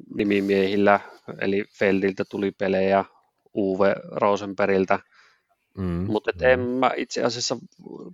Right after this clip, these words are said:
Speaker 1: voi nostaa, että joku olisi jotenkin edes, edes sen, ö, tota, ö, messujen fair play-listan perusteella jotenkin nostanut itsensä muita ylemmäs. Et toki voin heittää sen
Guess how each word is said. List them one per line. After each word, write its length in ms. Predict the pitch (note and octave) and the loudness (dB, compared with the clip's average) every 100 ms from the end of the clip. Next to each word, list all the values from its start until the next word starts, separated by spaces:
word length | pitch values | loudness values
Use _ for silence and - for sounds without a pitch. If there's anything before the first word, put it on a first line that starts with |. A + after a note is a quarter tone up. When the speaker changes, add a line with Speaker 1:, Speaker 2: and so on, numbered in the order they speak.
| _ _ - | _ _ -2
Speaker 1:
voi 160 | A2 A2 | 0 2
nostaa, 480 | A2+ A2 - G#2+ G2+ | 0 -2 -4 -2 -2
että 200 | - G#2+ | -2 -2
joku 580 | G#2+ - G#2+ G#2 - - - | -2 -2 -4 -4 -10 -20 -6
olisi 440 | G2+ G2 G#2 G2 - - | -2 -2 -2 -4 -6 -8
jotenkin 600 | G#2+ G#2 F#2+ - G2 F#2+ - _ - - - - _ _ _ _ _ _ - | -6 -4 -4 -4 -4 -6 -12 _ -20 -20 -20 -20 _ _ _ _ _ _ -2
edes, 360 | G#2 G2+ - - | 4 4 2 -4
edes 280 | A2+ G#2 G2+ | 0 0 0
sen, 240 | G#2+ - | -4 -2
ö, 300 | G2 G2 - - - | -4 -4 -8 -14 -10
tota, 420 | G2 - G2 F#2+ - | -10 0 2 2 -4
ö, 40 | - - - - | -20 -20 -20 -6
messujen 460 | A2 G2+ - G2 F#2 A2 | -2 -2 -2 -4 -2 0
fair 180 | F#2+ F2 | 0 0
play-listan 680 | F#2 E2+ E2+ E2+ - F2 E2+ _ _ - | -2 -2 -4 -6 -6 -6 -8 _ _ -8
perusteella 520 | F#2 F2+ - G2+ F#2 F2 - - | -6 -6 -6 -4 -2 -4 -8 -10
jotenkin 360 | F#2 F#2+ F2+ | -6 -6 -6
nostanut 400 | F2 F2 - F#2 | -8 -6 -6 -4
itsensä 320 | F#2 - A2+ F#2+ | -6 -6 -8 -6
muita 340 | F#2 F#2 F#2 | -6 -4 -4
ylemmäs. 580 | G#2 F#2+ F2 F#2+ - - _ - - | 0 0 0 -4 -6 -10 _ -12 -6
Et 140 | G#2 - | -6 0
toki 280 | A#2+ C3+ A2 | 0 2 2
voin 200 | G#2+ A2 | 2 2
heittää 400 | A2 G#2 - A2 | 2 0 -2 -2
sen 300 | - A2 | 0 -2